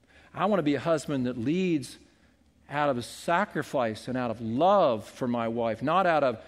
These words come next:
ego or wanting my own way. Because the Ephesians model in chapter five in Ephesians is about a husband that loves his wife and cares about his wife. Now, you want to see an interesting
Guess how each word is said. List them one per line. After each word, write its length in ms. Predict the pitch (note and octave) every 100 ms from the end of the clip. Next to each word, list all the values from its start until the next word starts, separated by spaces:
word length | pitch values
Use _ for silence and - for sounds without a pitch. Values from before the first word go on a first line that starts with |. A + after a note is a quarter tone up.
| - - -
ego 480 | F3+ G#3+ G3 E3+ D3
or 140 | B2+
wanting 320 | B2+ F3 F#3
my 160 | D3 C3
own 240 | B2 A#2
way. 580 | C3+ G3+ F3+ A#2+ G#2+ G#2+ A2 - - _ _ _ _ -
Because 340 | D3+ - F3
the 120 | - D3+ -
Ephesians 680 | C#3+ - - A3 G#3+ G#3+ D#3
model 400 | E3+ F#3 A3 C#3+
in 80 | C3+
chapter 400 | - F#3+ - D3
five 440 | - F3 A#3 E3+
in 220 | C#3 B2 -
Ephesians 500 | C3+ F3 A#3 E3 A#2+
is 140 | C3
about 440 | B2 D3 F#3+ D3 - - - - - -
a 60 | B2
husband 440 | A#2 G#3 A3 E3+ D3
that 80 |
loves 320 | B2+ F3 G3+ -
his 180 | D#3+
wife 320 | D3 E3+ A#3 -
and 100 | B2
cares 220 | E3+ D#3
about 120 | D#3
his 120 | C#3+
wife. 140 | G3 D3 - -
Now, 60 | D#3
you 100 | D#4
want 120 | E4
to 80 | -
see 120 | D4
an 100 | A3+
interesting 560 | C4+ C#4 - C#4 A3